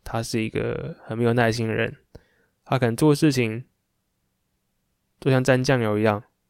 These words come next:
做一下不做。但这个人一直觉得，“哇，我有机会，我能把这样一个行业创好，我能让自己有一番事业。”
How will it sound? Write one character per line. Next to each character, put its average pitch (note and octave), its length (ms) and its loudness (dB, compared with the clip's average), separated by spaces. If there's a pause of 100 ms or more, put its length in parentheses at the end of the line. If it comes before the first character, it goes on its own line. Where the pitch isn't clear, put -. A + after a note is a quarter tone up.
(120)
做 C3 160 0
一 A#2+ 40 0
下 A#2 140 4
不 A2 140 -2
做。 A2+ 380 0 (720)
但 B2+ 140 -4
这 C#3+ 120 2
个 A#2 60 2
人 A#2+ 80 0
一 B2 40 0
直 A#2 100 -6
觉 A2 140 -2
得 A2+ 80 2
，“哇， C3 240 0
我 B2+ 80 0
有 G#2+ 100 2
机 A#2 200 -4
会， A2+ 180 0 (760)
我 A2+ 120 -6
能 A#2+ 140 -2
把 A2 240 4
这 C#3 180 -4
样 B2 100 -4
一 A#2+ 60 -4
个 A2+ 100 -2
行 G#2+ 220 -6
业 A#2 300 -2 (100)
创 A#2 180 -4
好， - 260 -10 (500)
我 A2+ 100 -2
能 A2 80 0
让 A#2+ 180 0
自 C3 80 -8
己 A2+ 280 0
有 G#2+ 160 -2
一 A2 40 0
番 A2 240 -2
事 A2 300 -4
业。” A#2+ 300 -6